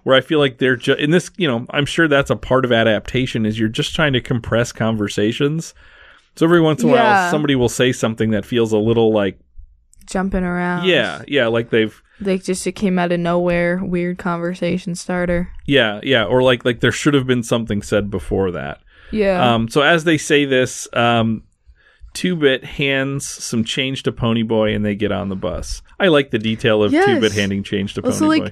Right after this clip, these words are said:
Speaker 1: Boy.
Speaker 2: you know, he's a great guy. Like, he pays for his friend,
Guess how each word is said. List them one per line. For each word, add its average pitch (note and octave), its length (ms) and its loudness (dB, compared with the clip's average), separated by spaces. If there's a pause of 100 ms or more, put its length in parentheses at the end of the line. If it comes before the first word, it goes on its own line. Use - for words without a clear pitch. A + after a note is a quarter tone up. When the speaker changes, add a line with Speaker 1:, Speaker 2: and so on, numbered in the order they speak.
Speaker 1:
Boy. - 60 -10
Speaker 2:
you B3+ 60 -4
know, C#4+ 180 0
he's C4+ 280 0
a E4+ 80 4
great A#3 360 0
guy. F#3 320 -2
Like, E3+ 160 -8
he B3 220 0
pays A#3 640 -2
for G3+ 280 -2
his G#3 240 0
friend, F#3 500 -2